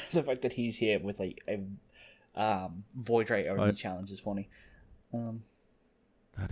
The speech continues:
Speaker 2: is funny. He's got, uh, one point four seven million subs. Not
Speaker 1: Oh.
Speaker 2: bad, dude.
Speaker 1: Yeah,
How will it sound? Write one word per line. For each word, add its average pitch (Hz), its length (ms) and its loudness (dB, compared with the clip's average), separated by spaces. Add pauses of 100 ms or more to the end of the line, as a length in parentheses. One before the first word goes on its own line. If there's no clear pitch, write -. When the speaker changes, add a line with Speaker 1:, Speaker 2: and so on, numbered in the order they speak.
Speaker 2:
is 87 180 -4
funny. 78 380 -2 (140)
He's 180 120 -6
got, 78 320 -4 (160)
uh, 85 240 -2
one 107 220 0
point 120 340 -4
four 123 160 0
seven 117 300 -2
million 120 280 0
subs. 120 420 -2
Not 120 140 -4
Speaker 1:
Oh. - 40 0
Speaker 2:
bad, 113 180 0
dude. 110 180 4 (120)
Speaker 1:
Yeah, 120 180 -4